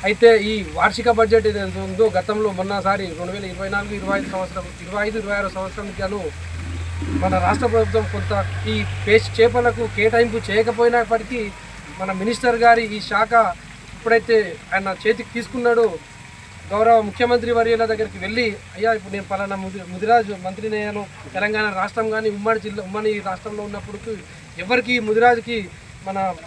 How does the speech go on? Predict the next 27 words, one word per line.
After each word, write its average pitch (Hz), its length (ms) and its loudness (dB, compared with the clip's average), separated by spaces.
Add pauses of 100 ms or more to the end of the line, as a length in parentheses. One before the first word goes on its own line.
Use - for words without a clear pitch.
(160)
ఈ 233 120 -2
మంత్రి 214 320 -4
శాఖ, 226 240 2
మన 180 460 -4
మత్స్య 190 240 -2
శాఖ 233 240 2
రాలేదు 214 420 2
ఇంతవరకు. 208 500 -6 (340)
ఖచ్చితంగా 247 420 2
నా 226 160 0
మీద 247 260 0 (420)
తెలంగాణ 233 340 0
రాష్ట్రంలో 233 440 2
ఉన్నటువంటి 220 460 0
ముదిరాజులు, 233 680 2 (360)
మత్స్యకారులు 247 640 2
చాలా 226 160 0
పెద్ద 220 240 -4
ఎత్తున 240 240 4
ఆశలు 226 320 -2
పెట్టుకున్నారు 226 540 -2 (360)
కాబట్టి 247 300 2
ద-, 220 60 0
వాళ్ళకి 214 300 0
న్యాయం 240 340 4
చేయాలనే 233 300 2
ఉద్దేశంతోన 240 560 0